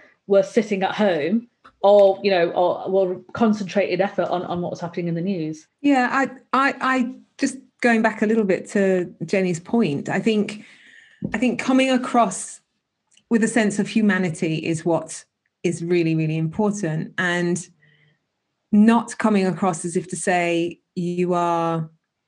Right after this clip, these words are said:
Speaker 2: trying too hard because you have to be yourself. And I think some, some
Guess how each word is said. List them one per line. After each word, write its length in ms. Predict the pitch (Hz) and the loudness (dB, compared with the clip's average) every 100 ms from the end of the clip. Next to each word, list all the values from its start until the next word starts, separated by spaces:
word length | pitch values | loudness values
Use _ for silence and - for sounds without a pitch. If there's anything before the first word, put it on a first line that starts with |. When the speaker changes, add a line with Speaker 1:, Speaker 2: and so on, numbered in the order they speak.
| _ - | _ -12
Speaker 2:
trying 520 | - 196 190 196 196 | -2 0 2 2 0
too 320 | 190 - 196 | -2 -2 -2
hard 460 | 165 185 185 202 214 | -2 -2 0 0 0
because 300 | 214 208 202 | 0 -2 0
you 80 | 202 | 0
have 280 | 202 185 - | 0 -4 -4
to 60 | |
be 120 | 196 190 | -2 -2
yourself. 540 | 180 160 185 208 220 | -2 -4 -2 -2 0
And 100 | 196 | 0
I 60 | 190 | 2
think 380 | 214 196 - - - - - - _ _ | 2 0 -4 -16 -20 -20 -20 -20 _ _
some, 640 | - - 226 220 208 - - _ - | 0 4 6 4 2 -8 -20 _ -16
some 680 | - - 247 233 233 226 | -6 2 6 8 8 6